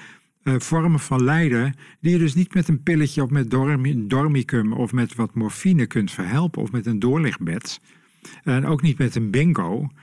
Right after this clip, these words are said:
Dat zijn dingen die op een veel dieper niveau liggen. Eh, en dat zag ik bij heel veel euthanasiedossiers wel. Ik heb er vierduizend gezien. Eh,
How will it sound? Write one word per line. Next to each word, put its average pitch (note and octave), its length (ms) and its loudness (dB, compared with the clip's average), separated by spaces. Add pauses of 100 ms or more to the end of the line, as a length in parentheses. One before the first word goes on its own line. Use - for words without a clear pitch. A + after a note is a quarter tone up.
(220)
Dat D3+ 160 0
zijn F3 220 2
dingen E3+ 240 4
die D#3+ 140 2
op C#3 100 -2
een C#3+ 80 -2
veel D3+ 220 0
dieper C3 240 -2
niveau D#3 380 0
liggen. G#2 380 -4 (500)
Eh, B2 480 -2
en C#3+ 160 2
dat D3+ 200 -2
zag - 260 -2
ik B2+ 180 -6
bij B2 200 0
heel C3+ 220 0
veel A#2+ 220 -4
euthanasiedossiers A2+ 920 -2
wel. D3+ 200 0
Ik - 80 -4
heb A#2+ 140 -4
er A2 80 -4
vierduizend G2 640 -6
gezien. G#2+ 420 -2 (560)
Eh, A#2 260 0